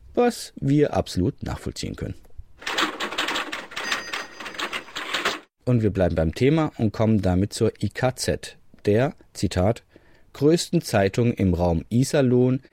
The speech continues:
Letmathe und Hemer.“ Ja, wichtig auch, was die Zeitung sonst über sich sagt. Seit achtzehnhundertzweiundvierzig gibt es diese Zeitung,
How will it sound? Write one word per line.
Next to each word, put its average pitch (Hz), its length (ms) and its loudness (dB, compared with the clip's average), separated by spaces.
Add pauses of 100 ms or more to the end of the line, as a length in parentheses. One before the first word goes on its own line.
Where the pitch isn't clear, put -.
(100)
Letmathe 107 880 2
und 123 180 2
Hemer.“ 82 420 0 (540)
Ja, 87 300 2 (100)
wichtig - 440 0
auch, 120 240 2
was 107 140 2
die 104 100 2
Zeitung 104 340 0
sonst 147 260 0
über 90 200 2
sich - 160 -6
sagt. - 420 -6
Seit - 400 -2
achtzehnhundertzweiundvierzig 107 1200 0
gibt - 220 -2
es - 80 -4
diese 87 240 -6
Zeitung, 69 420 -2